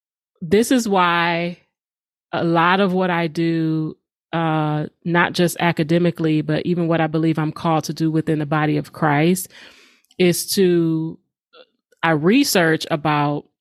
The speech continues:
the intergenerational transmission of trauma, because that is becoming more and more prevalent in the academic and social science space, where we're now recognizing,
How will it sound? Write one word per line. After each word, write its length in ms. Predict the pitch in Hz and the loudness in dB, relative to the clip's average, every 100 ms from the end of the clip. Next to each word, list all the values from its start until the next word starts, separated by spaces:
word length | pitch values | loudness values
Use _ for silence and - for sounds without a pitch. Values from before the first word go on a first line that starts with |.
| _ _ _ _ _ _ _ _ 156 | _ _ _ _ _ _ _ _ -4
the 240 | 175 175 | -2 0
intergenerational 1120 | 190 190 202 165 185 175 160 160 - 165 151 | 0 0 0 0 0 2 0 -2 -2 -6 -6
transmission 720 | - 185 160 156 156 147 156 | -6 -2 -2 -2 -6 -6 -6
of 100 | 147 | -8
trauma, 680 | - - 151 151 - - - _ _ - - _ | -6 -2 0 -2 -4 -10 -12 _ _ -20 -20 _
because 340 | 170 180 165 143 | -2 2 2 2
that 240 | 170 180 | 2 4
is 140 | 185 | 2
becoming 680 | 175 180 - 175 165 160 160 | 0 -2 0 0 2 0 -2
more 360 | 165 165 180 180 | -2 0 0 0
and 200 | 170 180 | -2 -4
more 220 | 165 160 | -4 -4
prevalent 680 | - - 180 175 165 160 - | -6 -4 -2 -2 -2 -4 -4
in 160 | 165 160 | -6 -6
the 120 | - | -2
academic 680 | 165 160 165 165 160 156 - | -2 -2 -2 0 0 -2 -4
and 140 | 151 | -6
social 360 | - 175 160 170 | -2 -2 0 -2
science 460 | - 160 151 143 | -2 0 0 -2
space, 460 | - 214 190 165 - | -4 0 2 2 0
where 120 | 156 | -4
we're 280 | 147 165 160 | -2 -2 -2
now 260 | 160 160 156 | -2 -2 -2
recognizing, 1000 | 165 180 180 165 147 147 139 147 147 | -2 -2 -4 -4 -2 -4 -4 -6 -8